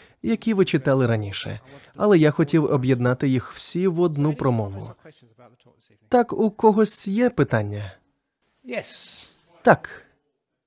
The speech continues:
Speaker 1: Тож на якій стіні можна знайти ці дві погані цеглини в Бодін'яні? Це цікаве питання, адже я написав цю історію вже давно, але потім люди мене запитують, де ця стіна?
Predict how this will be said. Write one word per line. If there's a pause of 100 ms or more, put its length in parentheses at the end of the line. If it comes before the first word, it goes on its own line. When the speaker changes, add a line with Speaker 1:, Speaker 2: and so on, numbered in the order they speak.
(1700)
Speaker 1:
Тож
на
якій
стіні
можна
знайти
ці
дві
погані
цеглини
в
Бодін'яні? (560)
Це
цікаве
питання,
адже
я
написав
цю
історію (360)
вже
давно,
але
потім
люди
мене
запитують,
де
ця
стіна?